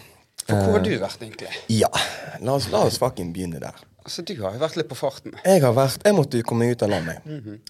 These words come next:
Speaker 2: Jeg var en tur i Berlin, og dette er min første utenlandstur siden, eh, siden før korona. Eh, og jeg gikk med en, eh, en vennegjeng, to jenter og en chum med meg. Eh, helt sinnssyk gjeng.
Speaker 1: Mm.
Speaker 2: Eh, fy faen, så gøy vi har hatt det.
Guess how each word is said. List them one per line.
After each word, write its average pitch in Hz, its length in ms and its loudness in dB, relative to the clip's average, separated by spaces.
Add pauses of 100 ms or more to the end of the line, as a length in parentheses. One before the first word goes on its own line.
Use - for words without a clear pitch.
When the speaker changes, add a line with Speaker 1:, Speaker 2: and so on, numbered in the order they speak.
Speaker 2:
Jeg 147 160 6
var 131 240 8
en 113 200 4
tur 123 200 -2
i - 20 0
Berlin, 95 520 -2
og 107 200 4
dette 131 240 4
er 147 60 8
min 120 160 2
første 120 320 0
utenlandstur 120 500 0
siden, 98 480 0
eh, 87 380 -2 (180)
siden 113 220 -4
før 143 180 2
korona. 107 380 -2 (760)
Eh, 95 480 2
og 95 140 0
jeg 127 100 2
gikk - 140 -8
med 98 140 2
en, 95 140 2
eh, 95 400 0
en 92 100 -2 (140)
vennegjeng, 101 440 0
to - 100 -4
jenter 101 320 0
og 95 120 0
en 90 100 -2
chum 107 160 0
med 92 100 0
meg. 92 180 -2 (600)
Eh, 90 400 -2
helt 107 260 -2
sinnssyk 95 460 -4
gjeng. 95 260 -4 (240)
Speaker 1:
Mm. 117 240 -12 (160)
Speaker 2:
Eh, 87 580 -8
fy 90 140 -10
faen, 92 220 -2
så - 100 -10
gøy 92 140 -2
vi 85 80 -2
har 101 100 -4
hatt 110 100 -10
det. 82 160 -6